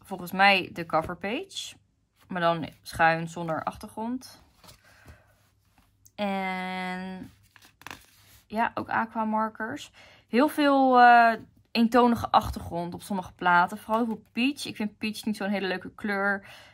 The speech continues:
Misschien als je mij wat langer volgt. Ik hou niet echt van hele lichte kleuren. Dus ik vind geel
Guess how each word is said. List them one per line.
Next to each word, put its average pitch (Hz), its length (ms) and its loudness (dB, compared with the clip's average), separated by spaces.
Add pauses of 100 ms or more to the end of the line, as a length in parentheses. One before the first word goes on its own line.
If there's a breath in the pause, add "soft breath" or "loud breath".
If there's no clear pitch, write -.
Misschien 208 320 -2
als 185 120 0
je 220 60 -4
mij 190 120 8
wat 196 120 4
langer 190 280 6
volgt. 196 340 -2
Ik - 100 -8
hou 196 220 8
niet 254 80 0
echt 220 160 -2
van 208 120 -2
hele 190 200 0
lichte 185 320 -6
kleuren. 185 560 0
Dus 185 120 -8
ik 190 80 -12
vind 180 140 -8
geel 196 500 -2